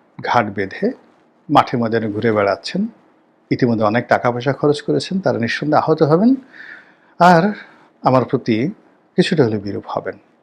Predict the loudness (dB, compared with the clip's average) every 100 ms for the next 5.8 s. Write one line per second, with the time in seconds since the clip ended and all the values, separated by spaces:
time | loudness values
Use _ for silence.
0 | _ _ _ _ _ _ _ _ _ _
1 | _ _ 4 6 6 6 8 8 6 4
2 | 0 -6 -6 -6 -6 _ _ _ _ _
3 | _ -20 -20 -20 _ -4 2 4 4 0
4 | -4 -6 -4 2 4 4 2 0 0 0
5 | -2 -4 -6 0 2 2 -2